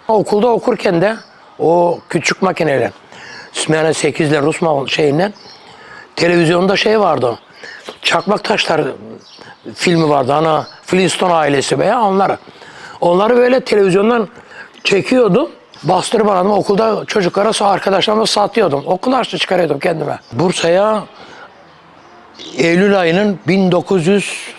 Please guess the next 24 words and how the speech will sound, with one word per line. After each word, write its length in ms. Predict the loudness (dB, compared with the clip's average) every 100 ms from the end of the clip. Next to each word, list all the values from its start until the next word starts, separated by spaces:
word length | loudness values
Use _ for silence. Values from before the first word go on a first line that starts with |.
| -2
doksan 360 | -2 0 0
birde 240 | 2 2 2
geldik. 440 | 2 -2 -8 -12 -18 -20 -20 -20 -20 -20 -20 -16
Ha, 100 | -2
o 100 | 0
zaman 280 | 2 0 0 -4 -12 -20 -20 -20 -20 -20 -20 -20 -20 -10
kızlar, 520 | -4 -2 2 2 0 -4 -10 -20 -20 -6
birisi 540 | -2 0 0 0 0 -2 -14 -20 -20 -20 -4
yedinci 420 | 0 0 2 2 0
sınıf, 440 | 0 0 -2 -6 -20 -20 -20 -16 -2
biri 240 | 0 2
de 60 | 2
altıncı 420 | 0 0 -2 -2
sınıftı. 480 | -2 -4 -2 -6 -6 -10 -20 -20 -20 -20 -20 -20 -16 -2
Oğlan 400 | 0 2 0 0 -2
üç 200 | -4 0
yaşındaydı, 720 | 0 0 0 2 0 0 -2 -2 -16 -20 -20 -12 -4
Recep. 340 | -2 0 -2 -4 -20 -20 -20 -20 -20 -20 -20 -20 -20 -4
De 180 | 0 2
Ercan 340 | 2 0 2 2
da 100 | 0
burada 260 | 2 2
doğdu. 240 | 2 0 -2
İşte 380 | -2 0 0